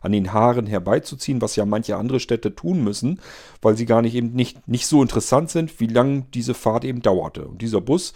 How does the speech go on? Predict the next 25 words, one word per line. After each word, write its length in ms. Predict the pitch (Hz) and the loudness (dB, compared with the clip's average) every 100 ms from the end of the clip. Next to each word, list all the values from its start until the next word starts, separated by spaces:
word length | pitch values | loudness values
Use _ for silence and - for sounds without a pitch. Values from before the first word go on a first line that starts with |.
| - - - - | -18 -20 -20 -20
fuhr 340 | - 175 180 | 0 4 4
kreuz 380 | - 131 143 - | 4 4 4 2
und 120 | 131 | -4
quer, 260 | - 139 127 | -2 0 2
links 280 | 139 135 - | 0 -2 -2
rum, 160 | 127 | 0
rechts 400 | 117 139 - - | 0 -4 -6 -4
rum, 320 | 131 127 131 | -2 0 -2
durch 240 | 127 127 - | -4 -6 -4
verschiedene 640 | - 127 - 139 131 127 | -4 -4 -4 -6 -4 -6
Sch-, 280 | 120 - - | -6 -10 -8
äh, 200 | 113 120 | -8 -6
Straßen 460 | - 107 120 - | -6 -2 -2 -2
und 140 | 110 101 | -4 -2
Gassen 400 | 117 - 131 123 | -4 -4 -6 -4
und 240 | 104 107 - - - _ | -4 -4 -8 -20 -20 _
hatte 280 | - - 131 | -4 -2 -4
sie, 360 | 101 131 - _ _ _ - 107 | -4 -6 -8 _ _ _ -12 -8
hatte 360 | - 127 - - - | -4 -4 -4 -6 -2
einfach 380 | 120 139 127 - | -4 -4 -10 -10
überall 580 | 156 151 120 - 110 107 | -8 0 0 2 -2 -2
was 160 | 110 | -6
Interessantes 680 | - - 101 - 107 101 95 | -8 -10 -10 -8 -8 -8 -12
zu 100 | - | -10
erzählen. 400 | 92 - - - | -10 -10 -14 -14